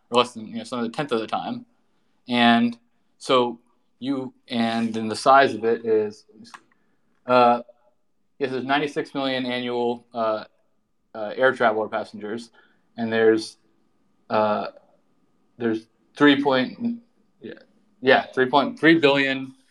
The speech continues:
inner city bus trips, uh, per year. So obviously they're not gonna get all of that, but basically you just need to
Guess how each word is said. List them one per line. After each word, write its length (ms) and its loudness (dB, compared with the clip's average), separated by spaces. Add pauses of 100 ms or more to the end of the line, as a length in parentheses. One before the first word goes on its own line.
(360)
inner 180 -2
city 260 -2
bus 320 -4
trips, 540 -14 (560)
uh, 220 -4
per 180 -8
year. 360 -10 (460)
So 160 0
obviously 340 4
they're 60 -6
not 140 -6
gonna 100 -12
get 160 -8
all 260 -2
of 100 -12
that, 220 -14
but 140 -10
basically 640 -4 (580)
you 220 -6
just 160 -2
need 200 -4
to 260 0